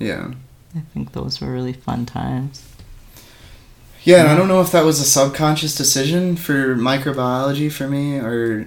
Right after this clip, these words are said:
Speaker 1: if it was conscious. I always think about that, but I think, I mean, you look at what Jenna's majoring into, wildlife ecology.
Speaker 2: I know.
Speaker 1: Like, both of our majors are very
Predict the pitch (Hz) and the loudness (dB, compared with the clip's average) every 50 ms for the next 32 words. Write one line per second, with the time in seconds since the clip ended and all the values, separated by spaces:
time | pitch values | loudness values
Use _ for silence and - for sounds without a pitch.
0 | - - - 120 - - 117 113 101 104 110 113 113 113 113 - - - 117 110 | -10 -12 -14 -10 -6 -4 -4 -4 -2 -2 -2 -4 -4 -6 -6 -8 -8 -6 -6 -6
1 | 113 113 - - 120 117 117 - - - - - 113 120 117 113 110 - - 113 | -6 -6 -6 -6 -6 -6 -6 -6 -8 -8 -8 -6 -6 -4 -4 -2 -2 -2 -4 -4
2 | 113 113 110 110 110 107 - 110 110 110 110 110 - 107 107 107 110 - - 120 | -6 -6 -6 -6 -6 -6 -6 -6 -6 -6 -8 -8 -8 -10 -8 -8 -10 -8 -8 -8
3 | 113 110 - - - - - - - - - _ - _ _ _ _ _ _ - | -8 -8 -10 -16 -20 -20 -20 -20 -20 -20 -20 _ -20 _ _ _ _ _ _ -10
4 | - 117 123 123 120 120 123 123 123 120 123 117 113 117 113 - 110 113 113 110 | -4 0 2 2 4 4 4 4 2 2 0 0 0 -2 -2 -2 -2 -2 -2 -4
5 | 110 117 117 110 110 113 113 110 110 107 107 107 107 107 - 107 107 107 107 104 | -4 -4 -4 -6 -6 -6 -6 -6 -4 -4 -6 -6 -8 -8 -8 -8 -6 -6 -6 -6
6 | 101 104 104 107 107 107 104 - - - - - - - 165 165 165 170 175 175 | -6 -6 -8 -8 -8 -10 -10 -10 -12 -10 -8 -6 -2 0 2 2 2 2 2 2
7 | 170 151 135 135 147 110 110 - - - 117 117 117 117 117 110 110 110 107 107 | 2 2 0 -2 -4 -6 -10 -10 -6 -4 -2 -2 -2 -2 -4 -2 -2 -2 -4 -4
8 | 107 107 110 104 107 110 107 107 107 110 107 107 107 107 107 110 110 | -6 -6 -6 -6 -6 -6 -6 -6 -6 -6 -6 -6 -6 -6 -8 -10 -12